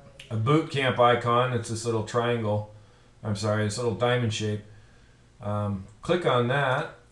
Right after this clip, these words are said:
and you can go down to the bottom here where it says Restart in Mac O S X. What'll happen is, when, as soon as I click this, I'll get a verification that I want to start,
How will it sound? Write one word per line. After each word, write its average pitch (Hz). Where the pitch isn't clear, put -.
and 131
you 123
can 135
go 143
down 143
to 135
the 123
bottom 135
here 127
where 123
it 113
says 117
Restart 131
in 113
Mac 120
O 127
S 120
X. -
What'll 127
happen 151
is, 131
when, 123
as 113
soon 143
as 120
I 127
click 143
this, 143
I'll 123
get 127
a 120
verification 131
that 120
I 117
want 123
to 107
start, -